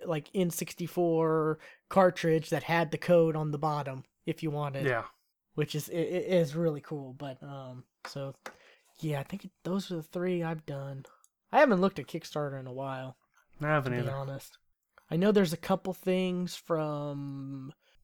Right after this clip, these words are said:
Speaker 1: pax East, or not pax East, pax South that is on Kickstarters, like, oh, here it is. Exploding Kittens.
Speaker 2: Oh, good God.
Speaker 1: That was there. It's a card game. It's kind of
Speaker 2: I mean, I,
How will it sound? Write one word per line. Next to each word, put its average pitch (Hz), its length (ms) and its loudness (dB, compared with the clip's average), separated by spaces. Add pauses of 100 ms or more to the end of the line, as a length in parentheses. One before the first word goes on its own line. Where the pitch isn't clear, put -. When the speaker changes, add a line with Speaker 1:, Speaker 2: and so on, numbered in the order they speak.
(140)
Speaker 1:
pax - 420 -4
East, 175 520 -4 (120)
or 165 200 -2
not 160 200 -2
pax 143 240 -8
East, 139 160 -12
pax - 280 -4
South 165 420 -4
that 139 220 -6 (640)
is 147 160 -2
on 143 140 -4
Kickstarters, 143 800 -8
like, 131 320 -10
oh, 160 200 -8
here 180 180 -2
it 135 80 -6
is. 131 240 -16
Exploding 220 560 4
Kittens. 143 480 -4 (800)
Speaker 2:
Oh, 180 120 6
good 165 240 6
God. 143 360 4 (460)
Speaker 1:
That 202 140 6
was 185 160 8
there. 127 300 -4 (220)
It's 165 140 -4
a 165 40 -6
card 202 300 6
game. 123 240 -8 (420)
It's - 100 -18
kind 180 300 4
of 160 140 -2 (180)
Speaker 2:
I 151 40 -2
mean, 147 200 2
I, 151 220 4